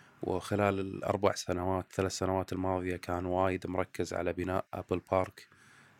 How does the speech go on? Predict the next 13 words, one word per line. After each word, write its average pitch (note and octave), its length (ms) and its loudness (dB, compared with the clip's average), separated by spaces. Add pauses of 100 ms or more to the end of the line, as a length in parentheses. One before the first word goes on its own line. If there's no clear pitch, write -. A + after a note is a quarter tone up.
المبنى F#2 360 0
الجديد E2+ 440 -2
لأبل، F2+ 440 -2 (480)
فكان F#2 400 0
أيضًا F#2+ 260 0
مبتعد F#2 580 -4
عن F2+ 280 -8
تصاميم F2 580 -2
الأجهزة E2+ 600 -6
والأشياء - 560 -8
اللي E2+ 120 -12
قاعدين E2 360 -10
نشوفها. F#2+ 560 0